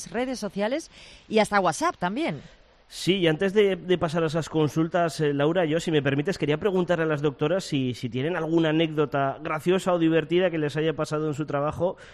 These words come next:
Speaker 2: y que se pueda contar, por supuesto. No sé si, si hay alguna cosilla que se pueda contar.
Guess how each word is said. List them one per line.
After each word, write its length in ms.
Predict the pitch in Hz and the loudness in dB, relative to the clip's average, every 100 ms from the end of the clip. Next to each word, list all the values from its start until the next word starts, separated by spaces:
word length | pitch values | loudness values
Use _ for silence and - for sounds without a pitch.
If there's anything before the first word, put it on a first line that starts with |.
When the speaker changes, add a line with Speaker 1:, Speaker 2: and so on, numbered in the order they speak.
| - - - | -20 -14 -6
Speaker 2:
y 140 | 135 | -6
que 160 | - 117 | -6 -8
se 140 | 117 | -6
pueda 260 | 113 135 120 | -2 -2 -2
contar, 360 | 120 110 139 | -6 -6 -6
por 140 | 120 107 | -6 -6
supuesto. 480 | 117 127 143 107 | -6 -6 -6 -8
No 140 | 101 110 | -8 -8
sé 200 | - 127 | -6 -6
si, 580 | - 139 131 127 123 123 | -2 -2 0 -2 -6 -6
si 180 | 147 | -2
hay 200 | 147 147 | 0 0
alguna 360 | 147 151 156 147 | 0 0 0 -2
cosilla 380 | 151 147 143 135 | -2 0 0 0
que 80 | 139 | -2
se 100 | 127 | -2
pueda 240 | 139 131 | -2 0
contar. 380 | 120 139 135 | -2 -2 -4